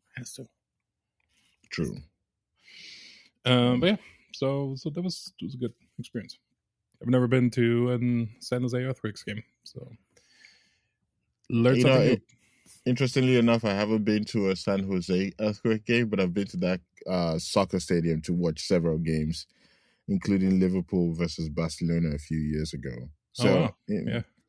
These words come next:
Speaker 2: I used, when I, when I lived in Sacramento, I used to go watch the Sacramento Republic qu-, uh, almost every weekend, and I was part of the people who watched them win the,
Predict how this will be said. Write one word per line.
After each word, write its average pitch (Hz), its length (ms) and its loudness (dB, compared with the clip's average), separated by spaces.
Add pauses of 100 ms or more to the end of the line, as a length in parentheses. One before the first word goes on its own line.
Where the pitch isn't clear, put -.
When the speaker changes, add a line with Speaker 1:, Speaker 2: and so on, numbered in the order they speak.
(400)
Speaker 2:
I - 60 -2
used, 110 260 4
when 120 220 4
I, 113 120 4
when 117 200 6
I 110 60 8
lived 107 240 4
in 98 80 4
Sacramento, 95 760 2
I 85 60 4
used 87 240 0
to 90 100 0
go 92 180 2
watch 90 440 2
the 87 120 2
Sacramento 87 1000 2
Republic 85 640 -2 (240)
qu-, - 160 -4 (100)
uh, 104 140 0
almost 95 320 2
every 92 240 2
weekend, 90 420 0
and 85 160 2
I 95 40 4
was 98 200 2
part - 200 2
of 95 100 0
the 90 80 0
people 92 300 -2
who 92 100 -4
watched 90 280 -2
them 85 200 2
win 87 200 2
the, 78 300 -4